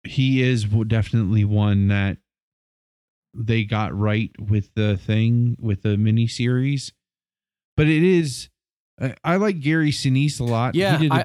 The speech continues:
Speaker 1: pretty
Speaker 2: did
Speaker 1: good
Speaker 2: too.
Speaker 1: job.
Speaker 2: I, uh,
Speaker 1: Like
Speaker 2: that was one of the other things I was gonna mention. Like, I really liked most all the Stu stuff. Like, and I thought he was really strong. That was the same year he made Forrest Gump.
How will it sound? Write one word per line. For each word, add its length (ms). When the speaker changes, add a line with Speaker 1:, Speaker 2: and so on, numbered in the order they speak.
Speaker 1:
pretty 140
Speaker 2:
did 80
Speaker 1:
good 160
Speaker 2:
too. 40
Speaker 1:
job. 260
Speaker 2:
I, 120
uh, 120
Speaker 1:
Like 200
Speaker 2:
that 120
was 200
one 180
of 60
the 100
other 160
things 320
I 80
was 100
gonna 180
mention. 380
Like, 180
I 80
really 420
liked 360
most 340
all 300
the 120
Stu 600
stuff. 460
Like, 180
and 100
I 80
thought 160
he 80
was 160
really 140
strong. 320
That 80
was 100
the 80
same 240
year 400
he 140
made 220
Forrest 320
Gump. 280